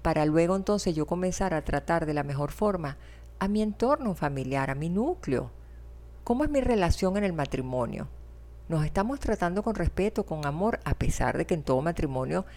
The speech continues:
existen las diferencias? ¿Estamos sabiendo llevar bien a nuestros hijos? Ahí es donde nosotros tenemos que comenzar. El segundo puntito, hay que hablar con claridad y disposición. A nuestros hijos tenemos que hablarles de acuerdo a su desarrollo,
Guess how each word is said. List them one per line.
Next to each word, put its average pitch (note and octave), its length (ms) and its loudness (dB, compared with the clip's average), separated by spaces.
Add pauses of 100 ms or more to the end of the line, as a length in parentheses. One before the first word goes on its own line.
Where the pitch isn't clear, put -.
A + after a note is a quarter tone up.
(160)
existen - 580 0
las G3 120 0
diferencias? F#3+ 640 0 (260)
¿Estamos F3+ 480 2
sabiendo F3 500 2
llevar F3 440 4 (240)
bien G3 340 2
a A3 80 2
nuestros F3 480 0
hijos? G#3+ 540 0 (840)
Ahí F3 300 0
es D#4+ 80 4
donde G3+ 220 2
nosotros D3+ 340 2
tenemos C3+ 320 0
que D3 120 -2
comenzar. B2+ 580 -2 (360)
El - 120 2
segundo G3 420 2
puntito, D4 480 2 (160)
hay A#3+ 100 -2
que - 120 0
hablar C4+ 260 2
con C#4+ 140 -4
claridad F#3 380 2
y E3+ 60 2
disposición. F#3 880 -2 (380)
A G3 80 4
nuestros G3+ 420 4
hijos D4+ 220 4
tenemos G#3+ 320 0
que - 100 2
hablarles A3+ 460 2
de F3+ 160 4
acuerdo F#3+ 600 4
a F3 100 4
su G3 140 2
desarrollo, G3 680 4